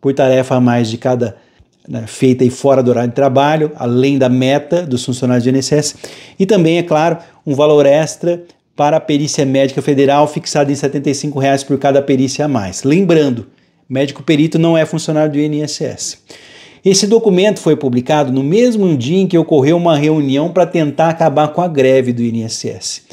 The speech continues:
né, sobre a reestruturação de carreira do Seguro Social, né, e terminou sem acordo. Nos bastidores, os funcionários do I N S S receberam o documento como uma manobra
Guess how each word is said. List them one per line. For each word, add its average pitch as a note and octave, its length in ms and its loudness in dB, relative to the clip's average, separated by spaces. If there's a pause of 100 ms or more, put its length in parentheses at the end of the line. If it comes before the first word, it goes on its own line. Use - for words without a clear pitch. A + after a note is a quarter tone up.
(420)
né, A2+ 80 -4
sobre B2+ 320 2
a - 20 2
reestruturação B2+ 720 0
de B2 80 -2
carreira B2 460 0
do - 20 -4
Seguro A#2+ 300 -6
Social, C#3 680 0 (340)
né, D#3 200 -14
e D#3 60 -14
terminou D#3 500 0
sem D#3+ 260 0
acordo. C3 540 0 (460)
Nos A3 180 2
bastidores, F3+ 840 2
os C#3 160 -8
funcionários F3 480 -4
do E3 60 -2
I E3 40 0
N C#3+ 120 -2
S C3 240 -4
S D#3 300 0 (480)
receberam D#3 680 2
o C#3+ 40 2
documento C#3+ 520 0
como F3 260 0
uma E3+ 220 2
manobra E3+ 840 2